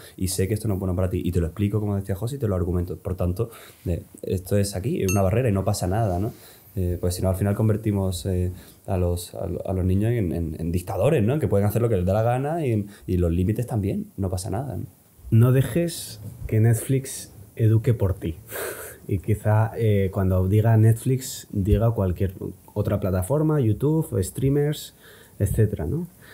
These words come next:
Speaker 2: Adelantarnos. Y adelantarnos, eh, no con,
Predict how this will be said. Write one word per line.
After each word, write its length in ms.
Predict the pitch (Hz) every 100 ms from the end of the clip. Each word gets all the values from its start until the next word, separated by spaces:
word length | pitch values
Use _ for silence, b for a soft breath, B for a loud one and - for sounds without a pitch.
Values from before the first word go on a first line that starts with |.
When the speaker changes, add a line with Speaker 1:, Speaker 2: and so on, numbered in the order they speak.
| B B
Speaker 2:
Adelantarnos. 840 | - 101 107 104 107 95 78 - -
Y 360 | 92 92 90
adelantarnos, 840 | 87 92 92 92 107 110 139 139 -
eh, 280 | 98 95 95
no 200 | 98 110
con, 720 | 131 127 127 123 123 120 120